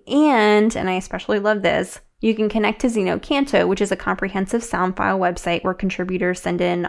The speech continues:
audio files of birds around the world.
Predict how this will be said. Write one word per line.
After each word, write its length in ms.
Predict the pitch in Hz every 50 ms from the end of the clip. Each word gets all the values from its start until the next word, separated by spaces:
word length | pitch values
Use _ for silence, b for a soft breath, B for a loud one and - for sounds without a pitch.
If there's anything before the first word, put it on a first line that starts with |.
| - -
audio 360 | 180 180 170 175 185 202 214
files 500 | 208 - 214 214 214 226 233 247 240 -
of 180 | - 196 190
birds 240 | - 180 185 175 175
around 240 | 180 170 180 196 180
the 80 | 170 180
world. 500 | 185 180 165 - - 78 - - -